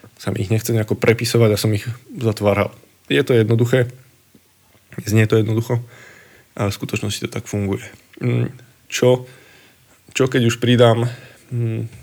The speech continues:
v rámci, v rámci takého hodnotenia? A pri doleri si treba zvyknúť na to napríklad, že si to budeš vypisovať dopredu.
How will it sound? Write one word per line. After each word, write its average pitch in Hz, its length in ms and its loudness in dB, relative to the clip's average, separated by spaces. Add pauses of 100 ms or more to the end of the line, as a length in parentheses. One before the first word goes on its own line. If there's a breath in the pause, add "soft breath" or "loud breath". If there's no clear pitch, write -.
(1120 loud breath)
v 107 160 -8
rámci, 107 480 -2 (800 loud breath)
v 104 80 -2
rámci 110 160 -2
takého 110 240 -2
hodnotenia? 107 560 -2 (1400 loud breath)
A 120 320 4 (880 loud breath)
pri 143 160 2
doleri 139 400 4 (640)
si - 160 -2
treba 104 160 4
zvyknúť 107 320 0
na 107 80 -2
to 107 80 -2
napríklad, 104 400 -4
že 101 160 -6 (320)
si - 240 -4
to 113 80 2
budeš 104 240 2
vypisovať 107 400 -2
dopredu. 104 320 -4